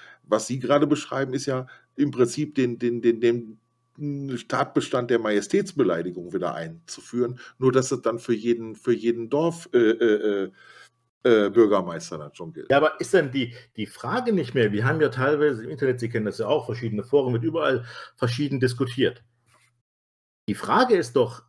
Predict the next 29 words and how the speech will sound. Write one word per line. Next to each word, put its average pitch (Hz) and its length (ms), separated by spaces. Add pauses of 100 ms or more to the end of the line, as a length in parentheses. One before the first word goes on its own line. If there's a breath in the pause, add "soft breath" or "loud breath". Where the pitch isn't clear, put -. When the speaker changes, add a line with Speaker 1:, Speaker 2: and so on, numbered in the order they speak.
(320)
Speaker 2:
be-, 120 120 (160)
soll 214 240
der 202 100
Bürger 139 540
Angst 147 280
bekommen, 226 460
seine 131 240
freie 151 380
Meinung 135 380
zu - 160
äußern, 143 360
indem 135 340
er 135 80
vielleicht 123 320
einfach 131 260
mal 120 360 (400 loud breath)
was - 380
Unbedachtes 156 680
irgendwo 107 360
sagt, 92 340
was 120 140
vielleicht 110 220
gar 113 120
nicht 123 180
groß 120 220
beleidigend 110 480
gemeint 170 300
gewesen 101 380
war, 110 220